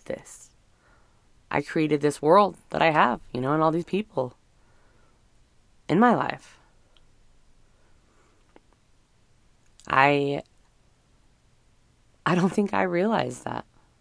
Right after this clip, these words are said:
How much a large part of me has just been still living in survival mode. And then I'm, you know, wanting more out of my life. I'm wanting more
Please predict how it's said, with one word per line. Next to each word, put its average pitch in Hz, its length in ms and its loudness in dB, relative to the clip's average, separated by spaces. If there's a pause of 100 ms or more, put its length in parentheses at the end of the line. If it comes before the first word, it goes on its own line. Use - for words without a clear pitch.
(760)
How 160 200 0
much - 380 -2 (960)
a 156 80 0
large 165 260 6
part 160 180 0
of 156 80 -4
me 151 200 0
has 143 340 0
just - 240 -10
been 151 340 -2
still 190 380 -2
living 139 260 -2
in 135 120 -6
survival 143 420 2
mode. 127 320 -2 (600)
And 156 180 4
then 160 180 4
I'm, 160 400 2 (360)
you 135 100 -2
know, 143 120 4
wanting 160 640 4 (280)
more 165 260 10
out 165 160 12
of 156 40 2
my 147 120 6
life. 139 360 6
I'm 139 160 -2
wanting 156 440 2 (760)
more 156 840 2